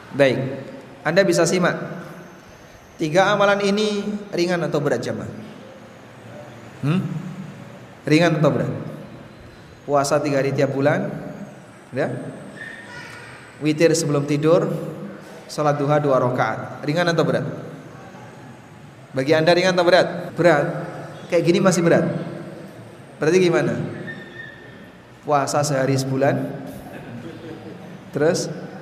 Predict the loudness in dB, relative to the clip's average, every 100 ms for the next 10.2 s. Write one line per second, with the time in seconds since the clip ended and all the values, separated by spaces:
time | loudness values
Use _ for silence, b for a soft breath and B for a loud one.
0 | -4 0 2 2 0 0 0 4 4 2
1 | -2 -8 -12 -14 -14 -16 -18 -18 -20 -18
2 | -16 -14 -16 -2 2 4 4 2 2 0
3 | 2 4 2 2 0 -2 -6 -12 -16 -16
4 | -16 -16 -20 -18 -2 2 2 2 4 4
5 | 6 2 2 0 -2 0 2 2 2 -2
6 | -4 -8 -14 -18 -20 -20 -20 -20 -20 -20
7 | -2 0 4 4 4 4 6 4 4 0
8 | 2 0 0 -4 -8 -12 -16 -18 -18 -16
9 | -6 2 6 6 6 4 4 2 2 4
10 | 4 2